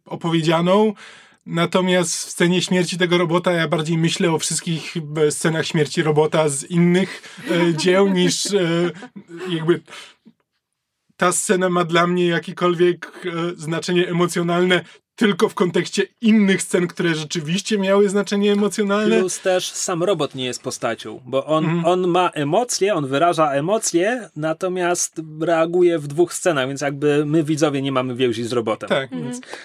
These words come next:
Speaker 3: ale b-, biorąc pod uwagę, jak, jak marginalną postacią jest
Speaker 1: Tak.
Speaker 3: Penny Parker w tym filmie, to jest
Speaker 1: To nie jest
Speaker 3: detal.
Speaker 1: problem, to jest po prostu taki delikatny detal, że to jest tam, a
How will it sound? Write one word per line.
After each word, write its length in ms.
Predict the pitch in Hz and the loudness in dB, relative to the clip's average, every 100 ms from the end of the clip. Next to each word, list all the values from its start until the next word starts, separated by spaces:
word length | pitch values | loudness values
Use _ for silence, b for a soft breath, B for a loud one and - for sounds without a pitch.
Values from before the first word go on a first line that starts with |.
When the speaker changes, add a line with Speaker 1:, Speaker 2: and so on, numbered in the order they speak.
| B | B
Speaker 3:
ale 120 | 202 | -2
b-, 120 | 226 | -2
biorąc 300 | 196 277 262 | -2 2 2
pod 120 | - 240 | 0 0
uwagę, 260 | 226 220 | 0 2
jak, 260 | 214 196 202 | 0 -2 0
jak 460 | 190 180 - - - | -2 -2 -6 -18 -8
marginalną 640 | 170 185 160 190 190 165 | -2 -2 0 0 2 2
postacią 400 | 160 160 180 160 | -2 -4 -4 -2
jest 120 | 151 233 | -2 2
Speaker 1:
Tak. 100 | 196 | 2
Speaker 3:
Penny 120 | 180 | 2
Parker 340 | 165 156 165 | 0 0 -2
w 20 | |
tym 140 | - 160 | -2 -6
filmie, 280 | 190 170 160 | -2 -2 -2
to 80 | 139 | -2
jest 380 | 135 - - _ - | -4 -4 -12 _ -4
Speaker 1:
To 80 | |
nie 160 | 226 240 | 0 2
jest 120 | 220 | 4
Speaker 3:
detal. 160 | 127 196 | 4 4
Speaker 1:
problem, 280 | 147 139 135 | 2 0 -4
to 100 | 180 | -6
jest 120 | 170 | -6
po 80 | 180 | -6
prostu 520 | 180 165 - 165 151 | -4 -4 -2 -2 -2
taki 380 | 165 139 170 143 - | -2 -2 -4 -12 -14
delikatny 560 | 151 151 156 165 160 | -10 -8 -4 -2 -2
detal, 280 | 151 156 156 | -4 -2 -2
że 120 | 151 | -2
to 140 | 151 170 | -4 -2
jest 360 | 156 180 190 | 2 4 2
tam, 220 | - 180 135 - | 2 0 0 0
a 380 | 156 160 165 | 2 2 0